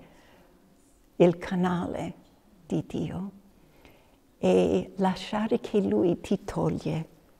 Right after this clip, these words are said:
questo, eh, questo dolore. Ehm, ok, volevo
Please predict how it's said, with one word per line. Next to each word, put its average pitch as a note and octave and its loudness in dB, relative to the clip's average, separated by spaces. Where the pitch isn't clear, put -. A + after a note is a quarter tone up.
questo, E3 -2
eh, - -12
questo - -4
dolore. E3+ 0
Ehm, F#3 -2
ok, E3 -2
volevo G3+ 4